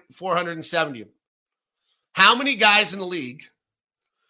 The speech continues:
shot better than fifty-five percent on their floater? Kevin Durant, Nikola Vucevic, Luka Doncic. And Kawhi Leonard was at fifty-four percent.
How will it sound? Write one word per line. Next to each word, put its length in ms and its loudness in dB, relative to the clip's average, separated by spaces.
shot 320 0
better 240 2
than 160 -6
fifty-five 800 -2
percent 320 -8
on 80 -8
their 100 -12
floater? 320 -8
Kevin 300 0
Durant, 340 0
Nikola 320 -4
Vucevic, 560 -8
Luka 400 0
Doncic. 460 -4
And 100 -14
Kawhi 320 2
Leonard 260 -2
was 120 -12
at 100 -14
fifty-four 460 -10
percent. 300 -18